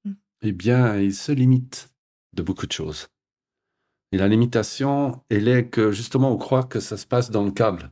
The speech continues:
Speaker 2: que ça,
Speaker 1: Mm.
Speaker 2: comme le, la tension, elle est dans le câble, puis pas le reste. Puis en
Speaker 1: Mm.
Speaker 2: fait, euh, euh,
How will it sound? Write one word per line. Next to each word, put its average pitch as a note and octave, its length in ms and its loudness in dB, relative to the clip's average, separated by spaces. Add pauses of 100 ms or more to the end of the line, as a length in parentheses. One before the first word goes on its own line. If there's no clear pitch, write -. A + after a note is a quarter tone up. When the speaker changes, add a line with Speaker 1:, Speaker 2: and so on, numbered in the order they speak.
(120)
Speaker 2:
que - 100 -8
ça, F2+ 360 -4
Speaker 1:
Mm. G#3+ 80 6
Speaker 2:
comme A2+ 160 2
le, G#2 400 0
la G2+ 160 0
tension, A2+ 460 -2
elle G#2+ 80 2
est G#2+ 60 6
dans G2 120 2
le F2+ 80 -4
câble, B2+ 220 0
puis G#2+ 100 -2
pas A2 180 2
le G2+ 120 2
reste. G2+ 520 -4
Puis G#2+ 100 -8
en G#2+ 40 -4
Speaker 1:
Mm. F#2+ 40 -4
Speaker 2:
fait, D3 280 0
euh, F#2+ 160 -2 (760)
euh, F2+ 640 -4